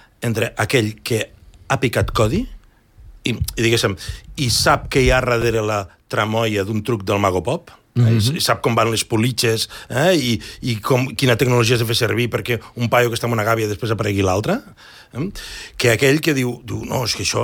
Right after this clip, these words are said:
Speaker 1: ho canvia tot i això és un nou paradigma», i que aquests venedors de fum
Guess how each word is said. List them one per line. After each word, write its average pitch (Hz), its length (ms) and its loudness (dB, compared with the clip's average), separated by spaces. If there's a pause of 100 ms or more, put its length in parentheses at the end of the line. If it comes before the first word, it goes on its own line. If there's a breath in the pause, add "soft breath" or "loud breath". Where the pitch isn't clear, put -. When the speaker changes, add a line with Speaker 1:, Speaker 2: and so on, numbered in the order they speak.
(120)
Speaker 1:
ho 120 100 -2
canvia 113 320 0
tot 147 380 2
i 117 80 -4
això 120 160 -2
és - 20 0
un 127 80 0
nou 123 100 4
paradigma», 139 540 2
i 135 80 2
que 127 140 0 (260 loud breath)
aquests 117 240 -2
venedors 127 340 2
de 113 120 2
fum 131 260 2